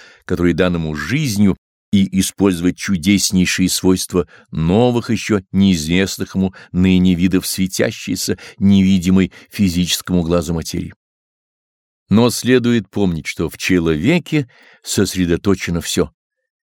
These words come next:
И человеческий аппарат совершал полёты в междузвёздном пространстве за многие десятки и сотни тысячелетий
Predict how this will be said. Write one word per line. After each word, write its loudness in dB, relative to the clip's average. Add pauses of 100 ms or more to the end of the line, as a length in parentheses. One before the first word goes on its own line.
(280)
И 6
человеческий 2
аппарат 2
совершал 0
полёты 2 (200)
в -6
междузвёздном 2
пространстве -2 (220)
за 4
многие 2
десятки 0
и 0
сотни 0
тысячелетий -2